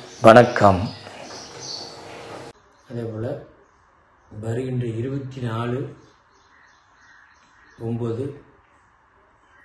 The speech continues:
ரெண்டாயிரத்தி இருபத்தி மூணு அன்று கோயம்புத்தூர், கோயம்புத்தூர் பஸ் ஸ்டாண்டுக்கு பக்கத்துல, அதான் காந்திபுரம் பஸ் ஸ்டாண்டு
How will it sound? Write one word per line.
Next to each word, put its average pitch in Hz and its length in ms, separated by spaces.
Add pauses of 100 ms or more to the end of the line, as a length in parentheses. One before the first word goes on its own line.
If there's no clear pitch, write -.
(140)
ரெண்டாயிரத்தி 123 440
இருபத்தி 113 440 (480)
மூணு 110 200
அன்று 104 460 (460)
கோயம்புத்தூர், 120 720 (760)
கோயம்புத்தூர் 120 440
பஸ் 104 140
ஸ்டாண்டுக்கு 117 460
பக்கத்துல, 104 460 (120)
அதான் 117 220
காந்திபுரம் 117 440
பஸ் - 120
ஸ்டாண்டு 107 380